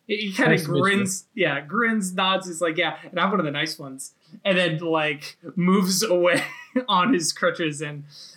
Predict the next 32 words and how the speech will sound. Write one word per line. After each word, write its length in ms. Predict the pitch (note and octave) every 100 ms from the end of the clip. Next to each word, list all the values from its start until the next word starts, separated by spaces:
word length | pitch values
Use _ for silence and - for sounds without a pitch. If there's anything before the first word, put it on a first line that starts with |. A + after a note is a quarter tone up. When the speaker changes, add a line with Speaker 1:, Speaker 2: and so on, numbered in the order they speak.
| - G#3
Speaker 1:
Moringa 720 | E3+ D#3 D3 D3 C#3 C#3 D3+ F3+
<laughs> 120 | G#3
looks 160 | F3 E3
at 140 | E3+
your 160 | D3+ D#3+
hand, 260 | D#3 D3 D3
goes, 340 | D3 C#3 - _ _ _ _ _ _ _ -
"Do 60 | D3+
you 80 |
need, 240 | D3 C#3+ C#3
uh, 360 | C3+ B2+ B2+ C3+ _ _ _ _ _ _
yeah, 200 | F3+ C#3
ice, 240 | C3+ D3+ - _ _ _ -
ice 120 | D3+
pack 240 | - D3+ D3+
for 80 | D3
that?" 240 | D3 - _ _ _ -
Speaker 2:
I'm 180 | G#2+ G#2+
good. 300 | - G#2 C3 _ _ - _
Speaker 1:
Okay. 200 | C#3+ C#3 _ _ - - - D3 -
Uh, 420 | D#3+ C#3+ C#3 C3+ - _ _ _ _ _ _ _ -
that's 440 | D3+ D#3 - - -
Justin, 520 | E3 - - F#3 G3
and 180 | E3 D#3
yes, 240 | D#3 -
he 160 | D#3+ D#3+
is 160 | D#3
one 140 | D#3 D#3
of 80 |
the 580 | D3+ D3+ D3 D3 C#3+ C#3+ C#3+
nicer 640 | C#3+ D3 D3+ D#3 D#3+ C3+
ones. 440 | B2+ _ - -